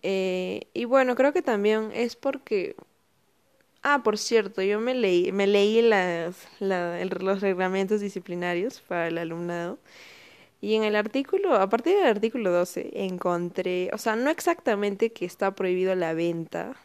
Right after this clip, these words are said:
de productos dentro de la universidad, pero, eh, salían, o sea, sanciones desde leves, o sea, faltas leves, hasta muy graves. Y creo que ninguna figura así exactamente o explícitamente.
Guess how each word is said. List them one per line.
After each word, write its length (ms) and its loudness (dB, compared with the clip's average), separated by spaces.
de 240 -6
productos 960 -6
dentro 420 -4
de 60 -4
la 60 -4
universidad, 600 -6
pero, 420 4
eh, 220 6
salían, 500 4
o 60 0
sea, 200 2
sanciones 640 0
desde 420 0
leves, 760 4
o 60 -12
sea, 240 -4
faltas 520 2
leves, 420 -2
hasta 400 -6
muy 200 -2
graves. 500 -4
Y 140 -6
creo 160 2
que 120 -2
ninguna 340 2
figura 360 -2
así 220 -6
exactamente 640 -8
o 40 -2
explícitamente. 880 -10